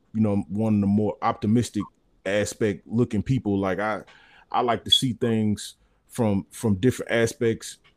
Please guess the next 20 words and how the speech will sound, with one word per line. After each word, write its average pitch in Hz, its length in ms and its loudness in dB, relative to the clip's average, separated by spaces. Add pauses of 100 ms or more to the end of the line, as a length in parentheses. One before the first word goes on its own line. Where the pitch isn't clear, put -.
(140)
and 101 200 -2
be 120 200 2
analytical 107 600 0
about 98 280 2
it. 98 60 0
You 107 140 4
know 117 80 6
what 110 80 4
I'm 104 100 2
saying? 113 260 2
I 110 80 4
don't 110 520 2
like 110 220 -4
just 95 200 -18 (300)
making 107 380 -2
a 98 40 -2
decision, 104 500 2
jumping 110 280 2
head 107 260 0
first, 113 360 0